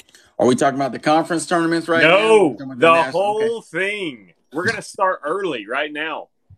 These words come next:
Speaker 1: All
Speaker 2: This
Speaker 1: right,
Speaker 2: is
Speaker 1: so
Speaker 2: gonna
Speaker 1: obviously
Speaker 2: age
Speaker 1: it'll,
Speaker 2: like
Speaker 1: it'll
Speaker 2: milk, just like our
Speaker 1: Yeah.
Speaker 2: Super Bowl predictions.
Speaker 1: Yeah, so obviously a lot of it is gonna depend on how the, uh, how the brackets,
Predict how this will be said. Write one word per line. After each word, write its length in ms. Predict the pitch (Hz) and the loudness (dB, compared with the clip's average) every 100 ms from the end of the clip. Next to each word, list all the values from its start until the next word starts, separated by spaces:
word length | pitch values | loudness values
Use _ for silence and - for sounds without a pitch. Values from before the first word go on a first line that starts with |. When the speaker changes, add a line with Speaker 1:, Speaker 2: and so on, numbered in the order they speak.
| _ _ _ _ _ - | _ _ _ _ _ -4
Speaker 1:
All 80 | - | -2
Speaker 2:
This 60 | |
Speaker 1:
right, 120 | 160 | -2
Speaker 2:
is 140 | 151 170 | -4 0
Speaker 1:
so 80 | 151 | 0
Speaker 2:
gonna 160 | 156 | 0
Speaker 1:
obviously 400 | 190 196 214 190 | 0 -2 -2 -4
Speaker 2:
age 60 | 175 | -4
Speaker 1:
it'll, 100 | 165 | 0
Speaker 2:
like 180 | 196 180 | 0 0
Speaker 1:
it'll 100 | 156 151 | -2 0
Speaker 2:
milk, 280 | 185 165 _ _ | 2 0 _ _
just 280 | 123 170 165 | -6 -6 -2
like 260 | 175 170 - | 0 0 -2
our 140 | 160 170 | -4 -4
Speaker 1:
Yeah. 40 | |
Speaker 2:
Super 340 | - 175 - 127 | -6 -14 -12 -4
Bowl 180 | 127 117 | -4 -4
predictions. 760 | 117 113 - 101 87 - - _ _ | -8 -10 -10 -16 -16 -20 -20 _ _
Speaker 1:
Yeah, 200 | 117 127 | 0 2
so 180 | - 151 | 2 2
obviously 540 | 147 202 220 196 185 170 | 4 2 0 -2 0 0
a 80 | |
lot 260 | 147 151 156 | 2 2 2
of 120 | 151 | -2
it 100 | 143 | -4
is 120 | 131 | -6
gonna 260 | 113 143 135 | -6 -6 -6
depend 380 | 120 107 139 131 | -8 -8 -6 -6
on 260 | 131 123 117 | -6 -6 -6
how 260 | 127 131 | -4 -4
the, 200 | 120 110 | -4 -4
uh, 240 | 107 104 104 | -4 -4 -4
how 140 | 123 | -4
the 80 | 117 | -4
brackets, 720 | 90 117 127 - 90 - - | -4 -2 -2 -4 -12 -14 -16